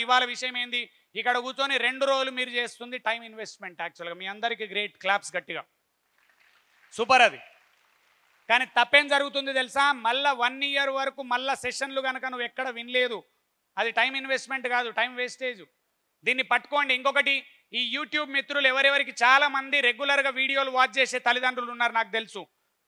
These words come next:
బయట చాలా మంది చెప్తారు, "నే-, మేము రెగ్యులర్గా వాచ్ చేస్తాం సార్ మీ వీడియోలు, సార్ వాళ్ళవి చూస్తాం, ఇంపాక్ట్ చూస్తాం." వాళ్ళందరికీ నేను చెప్తున్నా, బాగుపడనోడు ఎట్లాగూ బాగుపడడు, వాడిని వదిలేసేయండి. బాగుపడదాం అనుకున్న వాళ్ళకి ఒక పాయింట్ చెప్తున్నా,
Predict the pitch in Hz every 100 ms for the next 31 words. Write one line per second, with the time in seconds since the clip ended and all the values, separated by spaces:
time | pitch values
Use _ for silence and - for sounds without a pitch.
0 | - 240 294 277 254 285 302 285 285 269
1 | - 262 185 _ _ _ _ _ _ _
2 | _ 202 262 269 269 247 269 294 277 262
3 | 262 269 254 269 247 262 254 254 247 254
4 | 233 208 214 254 269 269 262 254 254 247
5 | 233 254 277 247 262 262 220 226 262 277
6 | 269 277 269 254 262 262 - 254 226 -
7 | _ _ 156 226 254 254 254 262 247 240
8 | 254 254 240 247 247 240 247 240 233 226
9 | 226 214 214 220 185 _ _ _ 156 220
10 | 277 285 254 269 277 277 269 269 285 285
11 | 277 262 262 262 262 262 254 - 254 233